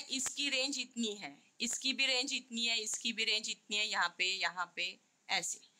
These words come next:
मैं अब simply यहाँ पे एक molecule consider करती हूँ। देखो, सारे नहीं लेती हूँ, सिर्फ एक molecule लेती हूँ। अब इसका आधा part पानी के ऊपर, ये आधा पानी के ऊपर है और आधा पानी के नीचे है,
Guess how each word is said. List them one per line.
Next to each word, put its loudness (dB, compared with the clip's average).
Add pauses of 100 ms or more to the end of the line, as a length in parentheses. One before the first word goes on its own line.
(160)
मैं 2
अब 2
simply 0
यहाँ 6
पे 4
एक -4
molecule 2
consider 0
करती -14
हूँ। -16
देखो, -2 (1200)
सारे 2
नहीं 0
लेती -2
हूँ, -8
सिर्फ -2
एक 0
molecule -2
लेती -16
हूँ। -20 (840)
अब 0
इसका 2
आधा 4 (120)
part 6 (100)
पानी 4
के -2
ऊपर, 0
ये 2
आधा 4 (100)
पानी 2
के -4
ऊपर 2
है 4 (420)
और 6 (180)
आधा 4 (120)
पानी 4
के 0
नीचे -6
है, -12